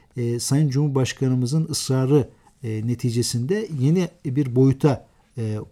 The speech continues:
e, ulaşacağı anlaşıldı. Yüksek Askeri Şura'da bir tasfiye yapılacağı anlaşıldı. E, bu örgüt de, e, tek başına iktidar karşısında ve bu, e, artan, e, mücadele karşısında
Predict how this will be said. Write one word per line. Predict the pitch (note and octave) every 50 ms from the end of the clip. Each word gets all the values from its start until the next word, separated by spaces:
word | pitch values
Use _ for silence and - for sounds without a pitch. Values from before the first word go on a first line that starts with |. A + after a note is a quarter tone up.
| _ _ _ _ _ -
e, | A#2 A2+ A2 A2 G#2+
ulaşacağı | G#2+ - C#3 C3 C#3 C3 - C3+ A2 A#2+ B2 A#2+
anlaşıldı. | A#2 A2+ A2+ A2+ - - A2 G#2+ G#2 D3 E3+ F#3 F3+
Yüksek | C#3 C3 - - - C3 -
Askeri | B2+ A#2+ - - C3+ B2 B2
Şura'da | A2+ - - B2+ A2+ A#2+ A2+ A#2 B2+ D3+ C#3+
bir | C#3
tasfiye | C3+ - - A#2+ A2 - - C3
yapılacağı | A#2+ A#2 A#2 A#2 A#2 A2+ G#2+ A#2 A2 G#2+
anlaşıldı. | G#2+ A2 G#2 - - G#2 A2 D3+ F#3+ G#3+ G#3 - - - - - - _ _ _ -
E, | C3+ B2+ A#2+ A2+ C3+
bu | F3 G3+ F#3+ F#3 E3+
örgüt | D#3+ E3+ G3 A#3 - - -
de, | D3+ D#3 G3 A#3+ - - - _ _ - - _ _ _ _ -
e, | B2 A#2 A#2 A#2 A2+ A#2+
tek | - - E3 D#3+ E3 E3
başına | D3 B2+ - D3+ D3 C#3+
iktidar | C#3 C3 - - C#3 C3 C3+ C3+ C3+ B2+ C3 - _ _
karşısında | - - C3+ C3 B2 - - - C3 A#2+ A#2 A#2 C3+ D3+ F3 E3+ C#3
ve | C3+ C3 B2+ B2+ - C3 C3
bu, | B2+ C3 C3+ C3+ B2+ B2+
e, | A#2+ A2+ -
artan, | C3+ C3+ B2+ - - C#3 C#3 C3+ C3+ - -
e, | C3+
mücadele | A#2+ A#2 A#2 B2 B2 B2+ C#3 C3 B2+ B2 C3 C3 B2+
karşısında | - - B2+ A#2+ G#2+ - - B2 A#2 B2 D3+ F#3 G3+